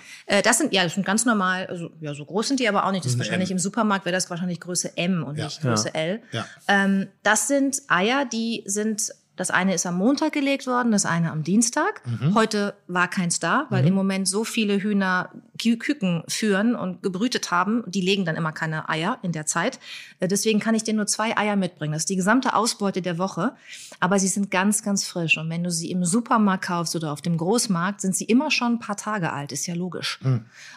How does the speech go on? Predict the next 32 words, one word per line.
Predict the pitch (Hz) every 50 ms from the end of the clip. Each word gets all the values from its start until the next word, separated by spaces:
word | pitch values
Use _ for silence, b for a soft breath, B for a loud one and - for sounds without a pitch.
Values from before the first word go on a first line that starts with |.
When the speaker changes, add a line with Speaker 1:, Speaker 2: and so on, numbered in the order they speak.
| B
Speaker 1:
Äh, | - 196 185 180 180 -
und | - 185 190 185 - -
wenn | 190 180 190 208
du | 220 226 226 226 - -
in | 202 202 196
den | 196 196 196 - -
Stall | - - - 196 226 285 302
gehst | 226 220 214 214 - -
morgens | 214 208 240 262 240 240 269 294 - -
und | - - 202 196
du | 190 175
holst | 208 208 202 - -
dir | 196 185
das | 185 175 - - - -
frisch | - - 208 190 -
gelegte | - 196 180 175 175 - 175 -
Ei | - 180 214
raus, | 202 180 170 170 180 175 -
was | 170 -
vielleicht | - 170 170 165 -
sogar | - 165 160 156
noch | 156 147 143 -
warm | 165 160 185 208 202
ist, | 160 165 180 208 208 - -
und | - 180 180 -
tust | - 202 190 - -
dir | 180
das | 180 196 196 -
direkt | - 185 180 - 175 202 - -
in | - 208
die | 196 202
Pfanne. | - - 190 180 185 214 277 -